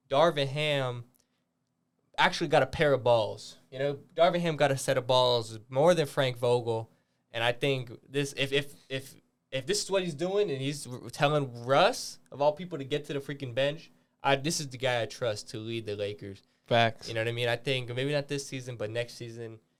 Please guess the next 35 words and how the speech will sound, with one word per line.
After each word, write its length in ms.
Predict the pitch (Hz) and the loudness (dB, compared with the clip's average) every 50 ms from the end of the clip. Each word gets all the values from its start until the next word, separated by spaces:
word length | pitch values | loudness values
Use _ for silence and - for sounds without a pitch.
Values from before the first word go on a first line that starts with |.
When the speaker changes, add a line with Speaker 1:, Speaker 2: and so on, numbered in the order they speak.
| _ _ | _ _
Speaker 1:
if 100 | - - | -12 -8
LeBron 400 | 110 107 104 120 117 117 120 117 | -8 -4 0 2 4 4 4 2
and, 180 | 113 110 110 | 2 0 -2
and 100 | - 110 | -2 -2
A 120 | 110 117 117 | 0 0 -2
D 200 | 113 117 117 117 | -2 -2 0 0
are 80 | 110 | 0
healthy, 600 | 113 120 117 113 117 113 - 120 117 113 110 113 - _ _ _ _ _ _ _ _ _ _ _ | 0 0 0 -2 -2 -4 -6 -6 -6 -6 -8 -10 -12 _ _ _ _ _ _ _ _ _ _ _
you 60 | - - | -14 -8
know, 180 | 104 104 101 | -6 -6 -6
with 200 | 101 104 107 104 | -6 -6 -4 0
Darvin 280 | - 117 117 120 120 120 | 4 4 4 4 2 0
Ham, 300 | 123 127 123 123 123 117 | -2 -2 -2 -2 -2 -2
I 60 | 110 | -4
think 200 | 107 123 110 110 | -4 -6 -8 -8
this 120 | 120 120 | -8 -8
season 260 | - - 127 113 113 117 | -8 -8 -8 -8 -8 -10
he's 100 | 110 104 | -10 -10
gonna 160 | - 110 104 | -10 -10 -10
prove 260 | - - - 127 120 | -10 -10 -10 -8 -8
himself. 500 | 120 120 - - 123 120 120 120 120 - _ _ _ - | -10 -10 -8 -4 -2 0 0 -2 -2 -6 _ _ _ -4
Next 260 | 117 117 117 - - | -2 -2 -2 -4 -6
season, 500 | - 123 120 113 113 120 113 113 117 117 117 | -6 -6 -6 -4 -4 -4 -4 -4 -6 -6 -2
Lakers 340 | 110 110 107 - 107 104 - | -2 -2 -2 -2 -6 -8 -8
might 180 | 101 104 101 - | -8 -10 -10 -12
be, 100 | 110 - - - | -16 -18 -14 -8
might 220 | 113 110 110 104 | -6 -6 -6 -6
be 80 | - 107 | -8 -12
contenders 520 | - 120 110 - 113 107 101 101 98 - | -12 -14 -12 -10 -10 -10 -10 -12 -14 -14
again. 240 | - 107 107 104 107 _ _ _ _ _ _ _ _ _ _ _ _ _ _ _ _ | -16 -16 -16 -18 -18 _ _ _ _ _ _ _ _ _ _ _ _ _ _ _ _
Speaker 2:
Facts. 360 | - 117 120 135 127 - - | -2 0 0 0 0 -2 -6
I 60 | 110 | -8
can 140 | 107 113 110 | -8 -6 -6
definitely 460 | 113 117 113 - 117 110 113 113 110 | -6 -6 -6 -6 -8 -6 -6 -6 -6
agree. 460 | 104 95 - 117 135 165 170 160 151 | -6 -6 -6 -6 -4 -4 -4 -8 -10